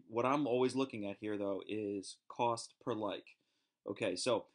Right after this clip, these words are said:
just to give you an example, I ran an ad. Let's click on this Lululemon ad. I ran this ad for, like, a day or so, and just trying to, I was targeting women. This is the actual ad right here. I was targeting women who,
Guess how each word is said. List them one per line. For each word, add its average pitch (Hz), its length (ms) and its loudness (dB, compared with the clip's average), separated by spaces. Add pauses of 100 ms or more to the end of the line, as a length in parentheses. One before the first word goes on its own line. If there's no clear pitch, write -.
(280)
just 139 120 -2
to 160 80 2
give 143 140 6
you 131 40 4
an - 0 -
example, 127 380 2
I 117 120 2
ran 135 460 2
an 123 180 0
ad. 113 240 0
Let's 113 140 -4
click - 240 -4
on 113 100 0
this 107 160 -6
Lululemon 98 600 -4
ad. - 160 -12 (1040)
I - 40 -6
ran 135 340 2
this 139 200 2
ad 123 340 2 (160)
for, 117 480 2
like, 110 100 -4
a 110 60 -2
day 101 260 2
or 98 100 2
so, 98 480 -4 (160)
and 95 120 -4
just - 180 -10
trying 120 160 0
to, 98 220 -6
I 95 80 0
was 110 140 -8
targeting 120 720 0 (640)
women. 127 540 2
This 120 160 -4
is 117 100 -4
the 117 140 4
actual 110 380 0
ad 95 120 -2
right 98 140 -4
here. 98 160 -8 (480)
I 101 60 0
was 117 160 0
targeting 123 640 2 (180)
women 131 500 2 (600)
who, 113 640 2